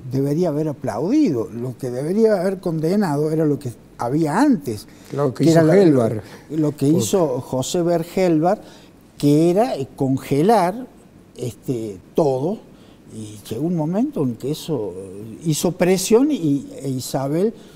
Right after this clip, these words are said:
Speaker 1: apeló a, a Rodrigo. Después de eso tuvimos a Martínez de Oz, que mar-, mantuvo el dólar bajo, se fue él, entró, eh, Lorenzo Sigot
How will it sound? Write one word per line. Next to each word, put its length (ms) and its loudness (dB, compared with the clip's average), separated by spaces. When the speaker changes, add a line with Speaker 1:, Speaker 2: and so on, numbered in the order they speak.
Speaker 1:
apeló 400 -2
a, 160 -4
a 140 -6
Rodrigo. 600 -6
Después 440 -2
de 80 0
eso 180 -2
tuvimos 460 0
a 40 -2
Martínez 640 -4
de 100 2
Oz, 320 0
que 160 -6
mar-, 320 -2
mantuvo 520 0
el 120 0
dólar 340 0
bajo, 400 -2
se 220 -2
fue 420 2
él, 200 -2
entró, 320 -2
eh, 320 -4
Lorenzo 500 -2
Sigot 500 -2